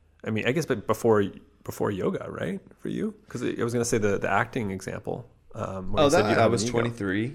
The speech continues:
Speaker 2: and twenty-three was my biggest moment of shifting to really thinking about it and being like, "Why this is important."
Speaker 1: Right.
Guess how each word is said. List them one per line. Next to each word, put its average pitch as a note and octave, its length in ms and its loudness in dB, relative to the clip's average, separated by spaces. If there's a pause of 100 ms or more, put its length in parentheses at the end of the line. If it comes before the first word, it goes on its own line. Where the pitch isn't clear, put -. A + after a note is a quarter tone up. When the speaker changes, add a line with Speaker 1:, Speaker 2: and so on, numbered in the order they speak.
(120)
Speaker 2:
and G2 180 -6
twenty-three G#2 440 0
was G2 180 -2
my F#2+ 120 -4
biggest F#2 360 -4
moment F#2 280 -4
of F2 60 -10
shifting A2 680 -8
to G2 100 -10
really G2+ 460 0
thinking F2 400 -12
about F2 300 -14
it - 120 -18
and G2+ 100 -14
being F#2+ 160 -8
like, F2+ 140 -8
"Why F#2 200 -4
this F#2 220 -10
is F#2 120 -16
important." - 720 -10 (140)
Speaker 1:
Right. G#2 280 -4